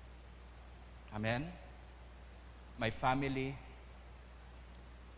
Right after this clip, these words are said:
my children, my friends, the ministry, yung ministry ko ngayon.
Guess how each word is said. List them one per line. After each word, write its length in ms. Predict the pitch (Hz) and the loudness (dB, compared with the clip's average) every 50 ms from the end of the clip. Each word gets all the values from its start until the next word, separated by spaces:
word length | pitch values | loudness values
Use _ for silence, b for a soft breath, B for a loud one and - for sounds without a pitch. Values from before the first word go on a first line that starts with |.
| - - - - - - - - - - - - | -12 -12 -12 -12 -12 -12 -12 -12 -12 -12 -2 2
my 120 | 113 113 | 2 4
children, 680 | - - - 139 123 123 123 113 123 127 123 123 117 113 - - - - - - - - - - - - - - - - - - - - - - - - - - | 6 8 8 8 8 8 6 8 8 8 8 6 2 0 -4 -8 -10 -12 -12 -14 -14 -14 -14 -14 -14 -14 -14 -14 -14 -14 -14 -14 -12 -12 -12 -12 -12 -12 -10 2
my 180 | 95 104 113 127 | 8 8 8 8
friends, 760 | 123 - - 120 120 120 123 123 117 107 101 - - - - - - - - - - - - - - - - - - - - - - - | 8 4 4 4 4 6 4 4 0 0 0 0 0 0 -4 -6 -10 -12 -12 -12 -12 -12 -14 -14 -14 -14 -14 -14 -14 -14 -12 -12 8 10
the 120 | 127 120 | 12 12
ministry, 760 | 123 123 131 127 123 120 - - - - 117 127 120 120 123 120 - - - - - - - - - - - - - - - - | 12 12 12 10 10 8 6 6 4 4 4 4 4 4 2 0 -6 -10 -12 -12 -12 -12 -12 -12 -14 -14 -14 -14 -14 -14 -12 -2
yung 180 | - 131 127 123 | 2 4 6 6
ministry 540 | 123 123 123 123 123 - - - 127 123 - | 8 8 8 6 6 4 2 2 2 2 2
ko 160 | - 127 117 | 2 2 4
ngayon. 280 | 120 120 120 123 120 | 4 4 4 2 -2